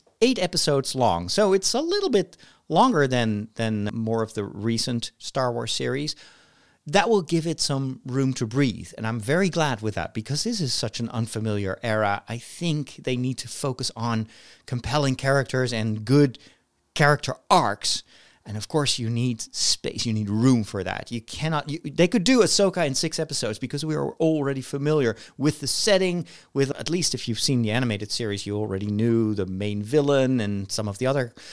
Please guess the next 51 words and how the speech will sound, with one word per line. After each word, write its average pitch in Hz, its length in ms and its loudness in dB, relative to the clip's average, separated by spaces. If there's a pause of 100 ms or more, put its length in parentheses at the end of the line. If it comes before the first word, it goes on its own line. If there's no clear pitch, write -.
(100)
side 156 300 0
characters 127 500 -4
in 113 80 -6
that 110 220 -8
show. 98 400 -4
So 127 300 2
you 131 120 -2
can 143 220 0
leave 190 200 4
out 151 220 2
a 113 60 -4
lot 131 240 2
of 135 80 2
that 123 280 0
setup - 580 0 (260)
of 98 100 -6
the 104 80 -12
characters, 101 480 -10
but 127 180 -10
you 139 60 -10
cannot 185 380 -8
do 180 160 -6
that 127 320 -10
with, 123 320 -6
if - 260 -12
you 139 80 -6
go 135 140 2
back 135 240 0
in 127 80 -2
time, 139 280 0
like, 107 160 -4
more 127 260 -2
than 113 120 -4
a 107 60 -4
century. 147 680 -4 (460)
So 156 200 4
I'm, 180 260 0
I'm 226 260 -2
glad 170 360 -4
that - 120 -20
they're 131 140 -2
doing 139 260 -4
this. 156 160 0
Another 233 480 0
reason 185 380 0
to - 100 -6
be 170 80 -2
excited 269 480 0
about 104 320 -2
this 101 300 -4 (640)
is 196 260 4